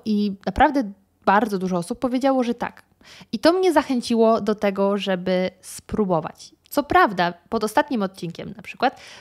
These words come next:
dostałam, e, też, ponieważ chcę poznać waszą opinię, więc na Spotify ponownie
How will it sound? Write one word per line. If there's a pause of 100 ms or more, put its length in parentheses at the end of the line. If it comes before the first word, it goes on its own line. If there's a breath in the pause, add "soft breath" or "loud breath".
dostałam,
e,
też, (120)
ponieważ (460)
chcę
poznać
waszą
opinię,
więc
na
Spotify (320)
ponownie